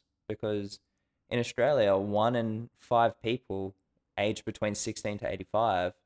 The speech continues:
go through some sort of mental health illness in any given year. And if you are needing to ask for help, are you feeling rather low, or you just feel like giving up, you know that Lifeline and Beyond Blue have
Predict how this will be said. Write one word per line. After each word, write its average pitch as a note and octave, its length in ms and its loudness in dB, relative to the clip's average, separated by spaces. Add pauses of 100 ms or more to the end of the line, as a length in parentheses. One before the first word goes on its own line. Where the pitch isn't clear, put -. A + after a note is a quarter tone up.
(480)
go A2+ 140 6
through A2 200 -4
some G#2+ 220 -4
sort G#2+ 120 -4
of G2+ 60 -2
mental G2 320 -4
health G2 220 -4 (100)
illness G#2 540 -6 (100)
in G2+ 100 -8
any G2 180 -8
given F2+ 260 -8
year. G2 400 -4 (1040)
And G#2+ 200 -2
if - 160 -6
you A#2 140 0
are A#2+ 480 4 (300)
needing A2 340 -2
to - 100 -6
ask G#2+ 200 -4
for G#2+ 100 -4
help, D#3 340 0 (1000)
are A2+ 40 -6
you G#2+ 60 -4
feeling A2+ 340 -2
rather A2+ 260 6
low, C#3 440 6
or G#2 460 0
you G2 120 -6
just G#2+ 220 -12
feel G#2+ 140 -2
like G#2 180 -2
giving G#2 280 -2
up, E3 200 -2 (840)
you C#3 80 -2
know D#3+ 140 0
that D#3+ 160 4
Lifeline C3 800 0 (500)
and G#2+ 380 -2
Beyond A#2+ 320 2
Blue A2+ 560 0 (200)
have G#2+ 380 2